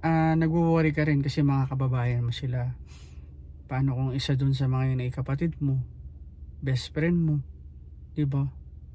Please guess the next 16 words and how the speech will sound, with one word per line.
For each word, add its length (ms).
Tsaka 320
lagi 320
mo 80
silang, 320
ano, 320
kausapin 880
na 80
mawala, 480
na 160
wag 160
mawalan 400
ng 80
pag-asa. 720
Ganyan, 400
na 400
ma-, 240